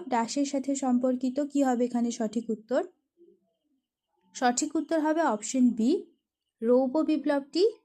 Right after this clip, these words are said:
ডিমের সাথে সম্পর্কিত। নেক্সট দেখি, সাম্প্রতিক টেস্ট ক্রিকেট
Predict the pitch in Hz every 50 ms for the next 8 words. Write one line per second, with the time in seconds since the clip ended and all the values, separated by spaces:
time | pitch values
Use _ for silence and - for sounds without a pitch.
0 | _ - 208 - 269 277 277 294 330 349 339 - 269 214 - - - 277 370 453
1 | - _ - - - 240 202 190 185 190 185 180 180 190 185 185 180 185 185 175
2 | 175 175 _ _ _ _ _ _ _ _ _ _ _ _ _ _ - 233 240 254
3 | 285 277 - - - 285 269 262 - - 330 392 440 - _ _ _ _ _ _
4 | _ _ _ - - 269 254 247 254 254 285 285 285 285 320 339 339 - - _
5 | _ _ _ _ _ _ - 294 302 339 339 - - - - - 285 285 277 -
6 | 294 302